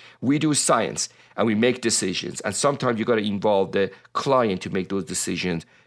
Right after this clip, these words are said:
you know, along, along with you. One of the key factors, I don't think I've ever been in any organization that you have such a big group now and we still work as a team. Uh, being a team-oriented organization,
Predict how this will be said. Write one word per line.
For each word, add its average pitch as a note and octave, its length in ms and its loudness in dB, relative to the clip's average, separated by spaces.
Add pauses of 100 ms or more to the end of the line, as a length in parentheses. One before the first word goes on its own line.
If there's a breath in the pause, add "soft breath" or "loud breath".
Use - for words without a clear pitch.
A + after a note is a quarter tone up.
you F#2+ 80 0
know, E2+ 80 0
along, F2 460 0
along D#2+ 340 -2
with F2 280 -4
you. - 100 -8 (500 loud breath)
One D3+ 160 4
of D#3+ 80 2
the C3 80 -2
key - 160 -6
factors, - 640 -4 (320 loud breath)
I D3+ 140 4
don't G3 220 4
think D#3+ 100 2
I've A#2+ 200 0
ever C#3+ 200 6
been A2+ 220 2
in F#2+ 280 0
any D3 200 4
organization F2+ 800 0 (460 loud breath)
that G#2 240 0
you B2+ 160 0
have E3 160 2
such - 220 -2
a F#2+ 40 -4
big A2 320 -4
group G#2+ 320 -4
now E2 300 -4
and G#2 120 -2
we G2+ 120 -2
still D#3 440 0
work G2 520 -2
as F#2 160 -2
a E2 80 -2
team. - 400 -8 (720 soft breath)
Uh, A2 160 0 (100)
being E3+ 280 2
a A#2+ 40 4
team-oriented A2 1400 0 (380 soft breath)
organization, F2+ 800 -2